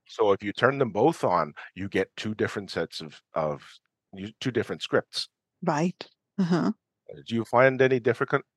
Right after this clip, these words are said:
Speaker 1: difficulty understanding Spanish speakers from other countries?
Speaker 2: It varies. Uh, yes, they,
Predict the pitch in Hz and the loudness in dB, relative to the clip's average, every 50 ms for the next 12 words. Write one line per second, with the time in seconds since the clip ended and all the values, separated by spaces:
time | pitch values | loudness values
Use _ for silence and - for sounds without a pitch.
0 | _ - 117 110 - 135 - - 135 127 127 - 147 135 139 139 - 123 120 110 | _ -4 -2 -2 -2 -2 2 4 4 4 4 2 -2 -2 0 0 0 0 0 -2
1 | 107 - - 113 110 110 113 113 120 113 101 - - - 107 104 110 107 - - | -6 0 2 0 2 2 0 -2 -2 -4 -8 -10 0 2 2 2 2 -2 -6 -4
2 | 120 110 - - 110 101 - - 101 95 92 95 98 90 - 104 104 - - 127 | -4 -4 -2 -2 -4 -4 -4 -8 -8 -6 -4 -4 -4 -4 -6 -6 -8 -6 -6 -8
3 | 135 - - _ _ _ _ _ _ _ _ _ _ _ _ _ _ _ _ _ | -8 -8 -16 _ _ _ _ _ _ _ _ _ _ _ _ _ _ _ _ _
4 | _ _ _ _ _ _ _ _ _ _ _ _ _ _ _ _ _ _ _ _ | _ _ _ _ _ _ _ _ _ _ _ _ _ _ _ _ _ _ _ _
5 | _ _ _ _ _ _ _ _ - - - - - 220 214 190 - _ - 190 | _ _ _ _ _ _ _ _ -16 -10 -4 2 4 4 4 2 0 _ 0 2
6 | 165 170 180 185 185 190 208 220 247 254 - - - - - - - - - 190 | 2 4 2 2 2 4 4 4 4 2 0 -4 -10 -10 -12 -10 -10 -4 0 0
7 | 180 165 - 180 180 175 165 170 202 208 - - _ _ _ - - 170 160 160 | 0 0 0 2 2 4 4 2 0 -2 -4 -12 _ _ _ -4 0 0 2 2
8 | 165 160 165 | 2 0 -2